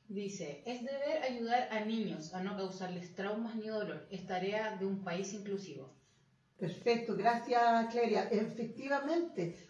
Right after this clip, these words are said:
Speaker 2: ¿cómo nos hacemos cargo de nuestros niños? Depend-, independiente de su sexo, independiente de su género, son niños, son niños chilenos y chilenas, así como tenemos que hacernos cargo de nuestros niños mapuche también. Ojo,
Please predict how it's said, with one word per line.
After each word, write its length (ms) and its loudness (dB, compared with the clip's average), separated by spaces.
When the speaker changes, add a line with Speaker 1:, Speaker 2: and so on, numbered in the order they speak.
Speaker 2:
¿cómo 240 0
nos 200 4
hacemos 460 -2
cargo 360 4
de 80 -2
nuestros 380 -8
niños? 460 -2
Depend-, 540 6
independiente 880 2
de 140 2
su 140 -8
sexo, 440 -4
independiente 840 0
de 100 -6
su 120 -8
género, 440 -2
son 320 4
niños, 340 2
son 140 -2
niños 260 0
chilenos 460 2
y 80 -12
chilenas, 320 0
así 100 -6
como 220 0
tenemos 180 -4
que 60 0
hacernos 280 -2
cargo 320 -2
de 100 0
nuestros 280 0
niños 200 0
mapuche 360 0
también. 540 2
Ojo, 420 -4